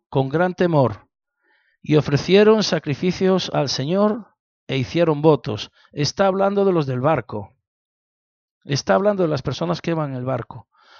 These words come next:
Jonás solamente le dijo: "Yo creo en Dios, el Dios Jehová,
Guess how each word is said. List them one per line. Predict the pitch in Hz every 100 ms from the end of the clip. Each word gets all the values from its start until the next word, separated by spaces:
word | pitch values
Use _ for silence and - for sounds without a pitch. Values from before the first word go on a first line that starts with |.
| -
Jonás | - 160 208
solamente | - 202 190 190 185
le | 175
dijo: | 160 131 135 127 - _ _ _ _ _ -
"Yo | 143 170
creo | 180 175 165
en | 151
Dios, | 160 185 208 -
el | 143 123
Dios | 131 160 170 -
Jehová, | - 131 135 175 185